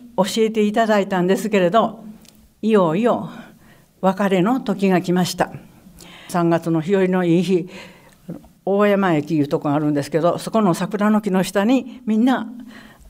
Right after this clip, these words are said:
うん、友達が集まっていました。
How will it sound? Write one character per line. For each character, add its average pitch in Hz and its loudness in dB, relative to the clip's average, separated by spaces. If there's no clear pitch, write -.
う - -10
ん、 160 -12
友 180 0
達 170 0
が 202 2
集 202 0
ま 220 4
っ 214 0
て 220 0
い 196 2
ま 196 0
し - -4
た。 - -6